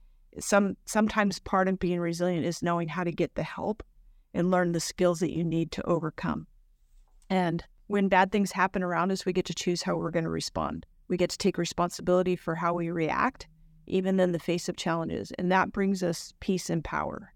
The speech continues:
actually, so that we don't have this feeling like everything's been acted upon us and that we're, we're just kind of victims. Like, we get to choose. So I believe no matter what trials we face,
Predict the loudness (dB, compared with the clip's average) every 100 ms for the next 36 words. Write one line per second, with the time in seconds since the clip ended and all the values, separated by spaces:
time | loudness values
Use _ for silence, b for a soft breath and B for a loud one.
0 | -8 -6 -2 -2 0 0 2 2 4 2
1 | 2 0 0 -2 -2 -2 0 0 -2 -6
2 | _ _ -2 0 2 0 0 -2 0 -2
3 | 0 -2 -2 -4 -4 -2 -2 -4 -10 -14
4 | -20 _ -4 -2 -2 -6 _ -4 0 -2
5 | -4 -4 0 0 -2 -2 -4 -2 -2 -2
6 | 0 -2 0 -4 -4 -2 -2 -2 _ _
7 | _ -4 0 2 0 -2 -4 -4 -4 -4
8 | 2 4 4 4 2 2 2 2 2 0
9 | 0 0 0 0 -2 -6 _ _ _ -4
10 | -4 -2 0 0 0